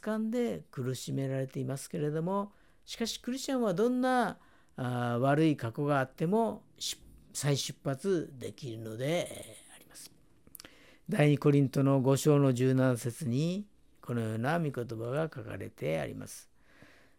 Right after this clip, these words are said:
ですから、誰でもキリストのうちにあるなら、その人は新しく作られたものです。古いものは過ぎ去って、見よ、すべてが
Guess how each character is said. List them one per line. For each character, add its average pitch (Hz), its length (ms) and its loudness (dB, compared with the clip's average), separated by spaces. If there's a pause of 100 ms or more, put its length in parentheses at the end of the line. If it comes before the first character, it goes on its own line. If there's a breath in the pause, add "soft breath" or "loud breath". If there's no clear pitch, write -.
(220 soft breath)
で 156 140 8
す - 140 4
か 165 100 10
ら、 160 480 10
誰 160 300 8
で 156 120 8
も 151 360 6
キ 165 100 0
リ 165 120 8
ス 156 120 -4
ト 180 140 4
の 170 100 8
う 160 80 8
ち 165 160 0
に 165 300 2
あ 151 100 0
る 180 140 4
な 190 160 2
ら、 170 340 0
そ - 180 -4
の 165 80 6
人 160 240 0
は 156 240 8
新 226 240 2
し - 160 -8
く 175 240 0
作 - 260 -2
ら 165 140 6
れ 165 100 2
た 165 160 -4
も 143 140 -4
の 131 120 -6
で 139 80 -14
す。 - 180 -18 (540 soft breath)
古 156 180 8
い 170 60 8
も 160 140 8
の 156 60 8
は 151 120 8
過 - 160 -4
ぎ 170 80 2
去 180 160 2
っ 170 60 2
て、 151 480 0
見 143 160 2
よ、 254 320 0 (160)
す - 200 -8
べ 240 140 2
て - 160 -10
が 285 300 -4